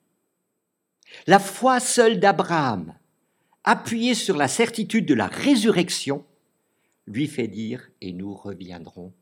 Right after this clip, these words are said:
vers vous. » Mais Isaac, silencieux jusqu'à ce, jusque-là, se manifeste.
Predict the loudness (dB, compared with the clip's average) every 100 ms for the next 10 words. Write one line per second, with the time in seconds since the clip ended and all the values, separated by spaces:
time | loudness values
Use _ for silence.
0 | _ -20 -20 -20 -20 -20 _ _ _ _
1 | _ _ _ _ _ _ _ _ _ _
2 | _ _ _ _ _ 0 0 0 0 0
3 | 0 -4 -6 -2 -2 -2 -4 -4 -4 -8
4 | -4 -4 -4 -12 -14 _ _ -8 -4 -4
5 | -4 -4 -4 -8 -14 _ -10 -8 -6 -6
6 | -8 -10 -16 -18 -20